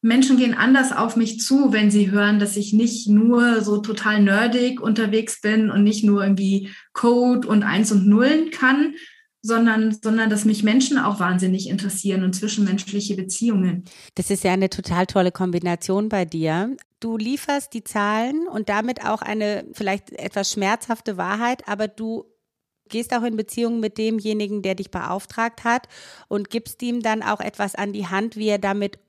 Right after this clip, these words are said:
Speaker 2: positiv umgehen kann, sodass er seine Zukunft positiv gestalten kann. Also du bist ja eigentlich schon sowas wie ein Coach oder <laughs> sowas. Wie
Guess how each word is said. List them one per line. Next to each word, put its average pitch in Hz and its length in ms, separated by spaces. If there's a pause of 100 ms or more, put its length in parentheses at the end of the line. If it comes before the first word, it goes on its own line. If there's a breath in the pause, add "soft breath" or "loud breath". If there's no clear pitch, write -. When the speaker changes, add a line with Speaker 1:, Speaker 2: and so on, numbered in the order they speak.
Speaker 2:
positiv 220 560
umgehen 214 400
kann, 214 260
sodass 208 320
er 196 220
seine 208 540
Zukunft - 540
positiv 220 540
gestalten 196 560
kann. 160 220
Also 180 160
du 180 80
bist 190 120
ja 208 80
eigentlich - 280
schon 196 140
sowas 185 240
wie 185 80
ein 165 80
Coach 196 340
oder 160 220
<laughs> - 0
sowas. - 520 (920 loud breath)
Wie 302 400